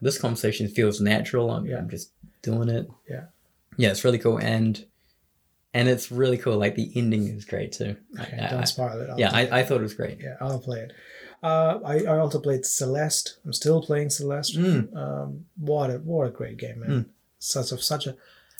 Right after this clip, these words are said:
Speaker 1: Game of the year, right?
Speaker 2: I don't know, maybe, maybe, but I haven't played, I haven't noted, I haven't
Speaker 1: I,
Speaker 2: paid any
Speaker 1: I,
Speaker 2: notice
Speaker 1: I
Speaker 2: to
Speaker 1: believe
Speaker 2: it.
Speaker 1: it picked up, like, a whole bunch of titles.
Speaker 2: Yeah, it's
Speaker 1: I mean,
Speaker 2: such a,
Speaker 1: awards, sorry.
Speaker 2: such a great game, and, uh, and such a great, uh, protagonist in the game as well. It's,
Speaker 1: Hmm.
Speaker 2: it's,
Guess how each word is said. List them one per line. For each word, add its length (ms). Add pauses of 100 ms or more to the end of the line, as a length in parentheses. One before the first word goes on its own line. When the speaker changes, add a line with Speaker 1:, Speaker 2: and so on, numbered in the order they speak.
(180)
Speaker 1:
Game 160
of 60
the 60
year, 200
right? 260 (720)
Speaker 2:
I 40
don't 120
know, 100
maybe, 520
maybe, 220
but 160
I 180
haven't 300
played, 220
I 100
haven't 240
noted, 320
I 40
haven't 360 (440)
Speaker 1:
I, 100
Speaker 2:
paid 160
any 0
Speaker 1:
I, 100
Speaker 2:
notice 240
Speaker 1:
I 40
Speaker 2:
to 40
Speaker 1:
believe 240
Speaker 2:
it. 40
Speaker 1:
it 60
picked 200
up, 160
like, 100
a 60
whole 200
bunch 280
of 60
titles. 200
Speaker 2:
Yeah, 160
it's 340
Speaker 1:
I 60
mean, 80
Speaker 2:
such 100
a, 40
Speaker 1:
awards, 360
sorry. 200
Speaker 2:
such 420
a 60
great 400
game, 280
and, 300
uh, 380 (640)
and 160
such 220
a 40
great, 480
uh, 180
protagonist 640
in 60
the 60
game 240
as 100
well. 200
It's, 400
Speaker 1:
Hmm. 60
Speaker 2:
it's, 460